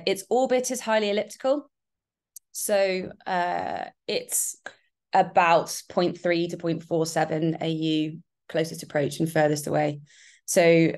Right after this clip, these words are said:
uh, this is interesting because actually the seasons on Mercury are driven by its distance from the sun rather than, um, its, its angle of rotation like we have at the Earth. Uh,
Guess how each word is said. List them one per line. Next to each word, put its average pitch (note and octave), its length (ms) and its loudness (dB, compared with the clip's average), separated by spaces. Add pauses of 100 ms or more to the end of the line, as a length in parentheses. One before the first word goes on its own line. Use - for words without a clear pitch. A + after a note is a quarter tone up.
uh, D#3+ 720 4
this G#3 180 -2
is G#3 80 -4
interesting A3 460 0
because G3 320 -2
actually F3 240 -2
the F3 100 -2
seasons F#3+ 500 -4
on E3 160 -2
Mercury E3 720 -2
are D#3+ 580 -2
driven E3+ 320 -4
by D3+ 260 -2
its - 260 -10
distance E3 340 -6
from E3+ 140 0
the E3 80 4
sun A3+ 360 2
rather E3 320 2
than, D#3+ 420 0 (120)
um, - 420 -6
its, - 360 -6 (160)
its - 260 -6
angle D#3 480 2 (240)
of E3+ 160 -2
rotation E3 640 0
like - 140 -8
we - 80 -6
have D#3+ 160 -6
at - 80 -8
the - 120 -4
Earth. E3+ 240 0 (680)
Uh, F3+ 560 6